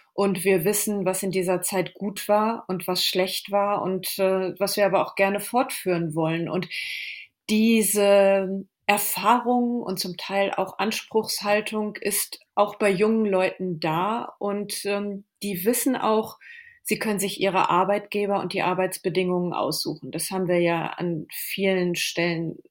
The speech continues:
schon mitbekommen, auch vor der Pandemie.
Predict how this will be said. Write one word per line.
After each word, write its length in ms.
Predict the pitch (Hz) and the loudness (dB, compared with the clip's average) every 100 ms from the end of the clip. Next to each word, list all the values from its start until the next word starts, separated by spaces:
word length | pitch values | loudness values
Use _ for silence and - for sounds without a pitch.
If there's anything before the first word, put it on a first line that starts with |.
| _ - | _ -8
schon 300 | - 214 208 | -2 2 4
mitbekommen, 680 | 254 - 214 - 196 196 196 | 2 2 -2 0 -2 0 0
auch 180 | 165 | -2
vor 240 | - 202 214 | 0 4 6
der 140 | 202 | 6
Pandemie. 760 | 196 202 190 190 190 196 196 | 4 0 0 0 0 0 -2